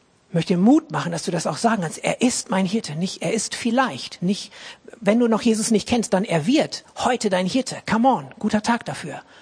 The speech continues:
Aber wenn du ihn schon kennst, "der Herr ist mein Hirte", das ist so, da gibt's nichts dran zu rütteln, das ist ein Zustand. "Er, mir wird nichts mangeln", ist eigentlich eine prophetische Aussage.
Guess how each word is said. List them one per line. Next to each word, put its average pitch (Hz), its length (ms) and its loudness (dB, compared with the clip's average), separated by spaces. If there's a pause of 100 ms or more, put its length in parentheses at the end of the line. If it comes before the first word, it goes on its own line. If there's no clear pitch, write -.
(100)
Aber 180 320 2 (200)
wenn 190 120 0
du 202 80 6
ihn 208 60 4
schon 233 180 2
kennst, 233 460 0 (140)
"der 170 60 2
Herr - 240 0
ist - 340 0
mein 214 160 2
Hirte", 202 420 -4 (160)
das - 160 -2
ist - 300 0
so, 151 200 -6 (140)
da 185 60 -2
gibt's 208 200 2
nichts 240 240 2
dran 214 200 2
zu 190 200 2
rütteln, 165 400 2 (120)
das - 100 -4
ist - 0 -
ein 180 220 0
Zustand. 180 580 2 (180)
"Er, 180 220 6 (140)
mir 196 360 8
wird 285 440 8
nichts 240 340 2
mangeln", 160 520 2 (300)
ist - 140 -6
eigentlich 220 300 2
eine 190 80 2
prophetische 220 680 4
Aussage. 147 640 0